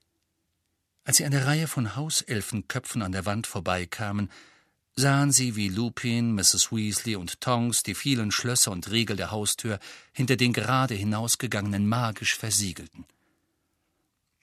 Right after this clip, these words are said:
„Wir essen unten in der Küche“, flüsterte Misses Weasley und nahm sie am Fuß der Treppe in Empfang. „Harry, mein Lieber, würdest du bitte auf Zehenspitzen durch die Halle gehen?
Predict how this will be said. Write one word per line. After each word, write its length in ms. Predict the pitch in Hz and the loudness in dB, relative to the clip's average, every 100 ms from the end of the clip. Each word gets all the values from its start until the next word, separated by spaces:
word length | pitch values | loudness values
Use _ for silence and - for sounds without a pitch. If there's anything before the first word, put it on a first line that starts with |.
| _ _ | _ _
„Wir 380 | - 170 160 165 | 0 2 2 0
essen 300 | 175 - 151 | 0 2 2
unten 260 | 143 165 156 | -2 -4 -2
in 120 | 139 | -2
der 100 | 139 | -2
Küche“, 420 | - 170 - 87 - _ _ _ _ _ | -2 -4 -4 -8 -14 _ _ _ _ _
flüsterte 460 | - 123 - 107 | -2 0 0 0
Misses 340 | 101 95 101 - | 0 0 2 2
Weasley 480 | 110 98 - 113 110 - - _ _ _ _ | 2 0 0 0 -2 -6 -20 _ _ _ _
und 180 | - 135 | -6 -2
nahm 320 | 151 160 170 | 0 2 2
sie 160 | 147 139 | 0 0
am 100 | 123 | -2
Fuß 320 | - 170 143 | -4 -4 -4
der 140 | - 107 | -4 -4
Treppe 300 | 101 95 107 | -4 -4 -6
in 160 | 110 | -6
Empfang. 420 | 107 127 - 85 - _ _ _ _ _ _ _ _ _ | -6 -6 -8 -8 -14 _ _ _ _ _ _ _ _ _
„Harry, 400 | - 160 143 95 | -8 -4 -2 -2
mein 240 | 95 95 | -2 -2
Lieber, 360 | 87 85 85 82 - - - - | -4 -6 -10 -12 -14 -18 -16 -10
würdest 280 | 165 - | -4 -4
du 60 | - | -4
bitte 220 | - 208 | -8 -10
auf 100 | 180 | -4
Zehenspitzen 760 | - 220 208 175 - 87 - 95 | -2 0 0 0 -2 -4 -2 -2
durch 200 | 90 - | -6 -8
die 100 | 101 | -8
Halle 300 | - 92 90 | -8 -10 -12
gehen? 340 | 95 92 127 | -10 -8 -10